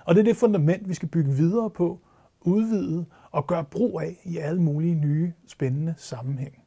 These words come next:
Personligt kommer I måske til at møde nogle udfordringer med selv at skulle tage mere hånd om jeres egen læring, ud og opsøge ny viden,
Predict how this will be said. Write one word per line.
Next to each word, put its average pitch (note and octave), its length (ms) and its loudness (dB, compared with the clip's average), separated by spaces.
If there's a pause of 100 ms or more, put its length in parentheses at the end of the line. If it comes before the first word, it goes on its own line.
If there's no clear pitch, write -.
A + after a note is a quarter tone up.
(1800)
Personligt A3 580 4 (600)
kommer C#3+ 260 0
I C#3 60 0
måske C#3 260 -2
til D#3 120 2
at D3 60 2
møde C#3+ 120 4
nogle E3 180 0
udfordringer D#3+ 520 -2
med D3 120 0
selv D3+ 300 -4
at D3 120 -4
skulle C3+ 280 -2
tage C3 420 -2
mere D3+ 260 0
hånd - 380 -6
om D3 160 -2
jeres C3+ 240 -2
egen C#3+ 260 -2
læring, D#3+ 360 -2
ud F3 140 0
og D#3 60 -2
opsøge D3 380 -4
ny E3 240 0
viden, F3 380 2